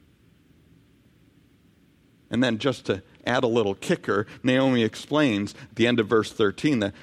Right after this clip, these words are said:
that, that she sees her entire misfortune as coming from the hand of the Lord, that he's cut her future off. "For," she says,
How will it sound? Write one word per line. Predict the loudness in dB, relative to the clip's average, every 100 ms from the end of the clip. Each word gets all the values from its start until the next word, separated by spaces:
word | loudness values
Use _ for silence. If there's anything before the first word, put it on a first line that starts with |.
| -6
that, | -4 0
that | -2 -2
she | -2 2 2
sees | 0 0 0 0 -2
her | -2
entire | -2 -4 0 4 4
misfortune | 2 -2 -6 -6 -4 -4 -8 -8 -6
as | -4 -4
coming | -2 0 2
from | 0 0
the | 0
hand | 0 0 0
of |
the | 0
Lord, | 2 2 2
that | 0
he's | 0
cut | 0 -4 -2
her | -2
future | 0 2 2 2 2
off. | 2 0 -8 -20 _ -20 _ _ _ _ _ _ _ _ 0
"For," | 2 4 2
she | -2
says, | 0 0 0